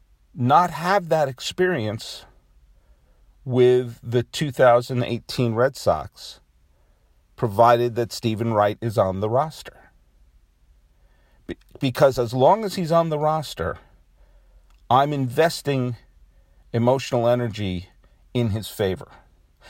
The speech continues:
This is not like Curt Schilling, who I disagree with politically. He says stuff politically that makes me roll my eyes and says dumb things. That's not this.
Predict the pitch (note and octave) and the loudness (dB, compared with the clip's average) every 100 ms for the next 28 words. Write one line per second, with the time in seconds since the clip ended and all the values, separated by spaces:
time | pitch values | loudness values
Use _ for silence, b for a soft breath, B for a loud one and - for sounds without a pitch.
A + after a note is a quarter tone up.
0 | B - C#4 F#4+ E4 C4+ C#3 E3 - - | B -4 -2 2 6 6 4 -4 -4 -2
1 | E3+ - - D3 B2 F#2 C2+ G#2 - _ | -2 -2 -6 0 0 -2 -10 -16 -20 _
2 | _ _ b b b b - C#3 C3 B2 | _ _ b b b b -2 4 6 4
3 | B2 - _ A#2+ D#3 D#3+ D#3+ C3 C#3 C#3 | 0 -8 _ -8 -2 -2 -2 -4 -2 -2
4 | B2 A#2 - B2+ A2 B2 A#2+ - - A1+ | -2 -4 -4 -6 -2 -2 -2 -6 -12 -12
5 | - _ _ _ _ _ _ _ _ _ | -14 _ _ _ _ _ _ _ _ _
6 | D#3+ F#3 - F#3 D3+ D#3+ B2+ - D#3 C#3+ | -4 -2 2 2 2 0 0 -4 -4 -2
7 | C#3+ B2 A#2 B2+ A#2 C3+ A2+ A#2 A#2+ A#2 | -2 0 0 -4 -4 -4 -2 0 0 0
8 | A2 G2 D#2+ - - - - _ _ _ | 0 0 -6 -10 -18 -20 -20 _ _ _
9 | _ _ _ _ - A2 F#2 C3 A#2+ G#2+ | _ _ _ _ -6 -6 0 0 0 -4
10 | G#2 C3 A#2 A2+ - G2+ - - - - | 4 6 6 2 -4 -6 -6 -14 -20 -20
11 | _ _ _ _ _ _ _ _ _ _ | _ _ _ _ _ _ _ _ _ _
12 | _ - F#3+ - C4+ - - G2 - - | _ -16 -8 0 2 2 -4 -4 -10 -18